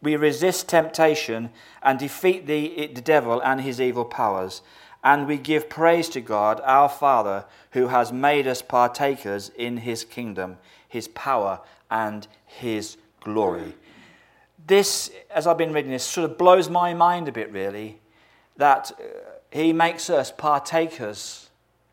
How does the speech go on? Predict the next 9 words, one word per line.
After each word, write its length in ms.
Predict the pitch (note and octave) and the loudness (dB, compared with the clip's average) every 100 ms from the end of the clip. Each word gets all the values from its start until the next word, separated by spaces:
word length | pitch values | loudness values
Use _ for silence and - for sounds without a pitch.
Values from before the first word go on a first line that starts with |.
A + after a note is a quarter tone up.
| _ _ _ _ _ - | _ _ _ _ _ -6
in 140 | D3+ | -4
his 260 | D3 F3+ F3+ | 2 0 0
kingdom, 600 | - E3 D3+ A#2 G#2 G2+ _ _ _ | -4 -6 -2 -4 -4 -8 _ _ _
okay, 500 | B2 B2 C3 B2 D3+ - _ _ _ _ _ _ _ | -12 -6 -4 -4 -6 -14 _ _ _ _ _ _ _
his 220 | E3+ E3 | -2 -2
power 560 | - D#3+ C3+ G#2+ G#2+ - _ _ _ _ _ | -4 2 2 2 -2 -8 _ _ _ _ _
and 300 | C3 C3 B2 | -4 -4 -4
his 180 | C3 B2 | -8 -8
glory. 560 | C3+ D3 C3+ A2 G2+ | -2 0 0 -2 -6